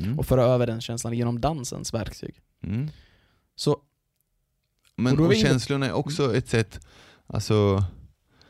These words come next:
Speaker 1: som, som liksom händer hela tiden. När vi sitter och pratar, nu är vi ganska aktiva här.
Speaker 2: Mm.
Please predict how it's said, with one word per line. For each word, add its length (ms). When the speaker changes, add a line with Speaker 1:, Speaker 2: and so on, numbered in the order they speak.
Speaker 1:
som, 340
som 160
liksom 280
händer 300
hela 220
tiden. 360
När 100
vi 60
sitter 220
och 80
pratar, 400
nu 340
är 40
vi 100
ganska 300
aktiva 400
här. 320
Speaker 2:
Mm. 220